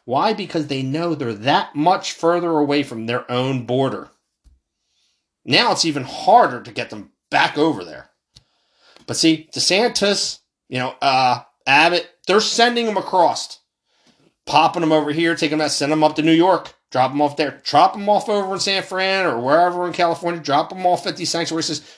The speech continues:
Before I know it, Ph-, Philly's gonna have them. And, and it should. We're a sanctuary city too here, another fucked up situation place. It really is. It's, it's really so screwed up. Because, see, I had a house literally across the border from Philly,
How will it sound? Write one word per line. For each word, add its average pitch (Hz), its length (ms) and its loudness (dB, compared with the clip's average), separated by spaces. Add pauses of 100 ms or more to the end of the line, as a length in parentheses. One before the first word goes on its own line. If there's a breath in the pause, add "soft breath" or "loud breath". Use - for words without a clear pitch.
(120)
Before 311 260 0
I - 40 2
know 165 180 6
it, - 100 -6
Ph-, 165 220 -4
Philly's 190 320 -2
gonna 120 160 -8
have 87 260 -10
them. 123 180 -16 (600)
And, 214 140 -6
and 220 160 2
it 185 60 -8
should. 277 340 2 (180)
We're 180 140 0
a 240 40 2
sanctuary 175 480 0
city 165 240 -2
too 170 220 0
here, 139 260 -2
another 147 380 0
fucked - 440 0
up - 200 -2
situation 113 580 -8
place. 95 460 -10 (220)
It 185 80 -2
really 170 260 4
is. 143 120 0
It's, - 220 -8
it's 165 160 -4
really 165 520 0
so 127 180 -2
screwed 107 320 -8
up. - 240 -12 (240 loud breath)
Because, - 280 0
see, 170 200 -4 (120)
I 226 140 2
had 269 160 2
a 160 60 -2
house 123 340 -4
literally 110 920 -6
across 139 420 -2
the 165 100 0
border 135 440 2
from - 180 -18
Philly, - 300 -16